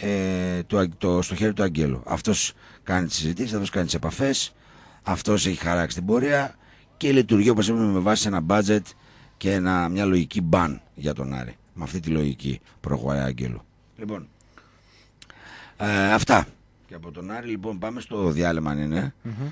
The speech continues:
Speaker 1: Ε, να ακούσουμε λίγες διαφημίσεις, θα κάνουμε ένα break και επιστρέφουμε στο τελευταίο κομμάτι της εκπομπής με N B A, να σχολιάσουμε τι έγινε χθες το βράδυ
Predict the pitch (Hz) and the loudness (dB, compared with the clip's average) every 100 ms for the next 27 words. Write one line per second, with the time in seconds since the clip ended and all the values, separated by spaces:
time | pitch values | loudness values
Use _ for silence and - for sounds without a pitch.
0 | - _ 80 90 82 78 80 71 98 104 | -12 _ -16 -12 -12 -12 -14 -10 -4 0
1 | 104 101 90 90 98 107 120 98 95 101 | 2 2 2 0 0 0 -2 -4 -4 -2
2 | 98 87 104 127 - - - - - 131 | -2 2 2 2 -2 -20 -20 -8 0 0
3 | 110 117 117 107 110 120 107 107 107 87 | 0 -2 -2 -2 -2 -2 -2 -2 -2 -2
4 | 87 90 120 123 117 110 90 101 123 131 | -4 -2 -2 -2 -2 -2 0 0 0 -2
5 | 92 - - - 95 - 98 107 104 98 | -6 -16 -20 -10 -6 0 2 2 0 -2
6 | 98 87 78 196 - 80 113 123 139 | -2 -2 -2 -2 -2 -2 -2 -2 -4